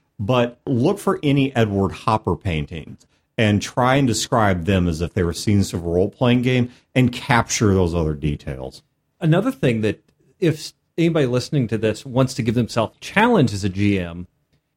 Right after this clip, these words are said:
Speaker 2: have the players go to a location and don't describe any single visual thing they see. That unless it's like, there's Terry, the quest giver, and there's Joe, the dragon. But as far as the location,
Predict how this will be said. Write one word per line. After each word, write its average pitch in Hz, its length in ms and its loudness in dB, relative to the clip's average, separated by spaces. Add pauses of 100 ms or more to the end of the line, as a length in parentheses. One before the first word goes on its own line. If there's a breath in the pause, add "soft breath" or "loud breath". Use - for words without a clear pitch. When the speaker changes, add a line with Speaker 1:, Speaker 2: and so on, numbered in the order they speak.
(120)
Speaker 2:
have 175 200 0
the 220 60 2
players 202 400 0
go 147 200 0
to 160 220 -4
a 151 40 4
location 135 840 -2 (360)
and 131 220 -2
don't 143 320 0
describe 131 760 -2 (300)
any 160 400 4 (200)
single 139 680 0 (100)
visual 127 540 0
thing 101 320 -2
they 101 120 0
see. 151 360 -2 (200)
That 139 260 0 (120)
unless 175 320 0
it's 156 140 0
like, 139 340 2
there's 147 220 0
Terry, 170 640 0
the 156 80 0
quest 156 380 -2
giver, 139 500 2 (120)
and 135 140 0
there's 135 300 2 (160)
Joe, 151 500 4
the 135 100 0
dragon. 143 600 2 (260)
But 175 220 -4
as 156 240 -2
far 170 180 2
as 156 120 2
the 151 60 -2
location, 139 760 -2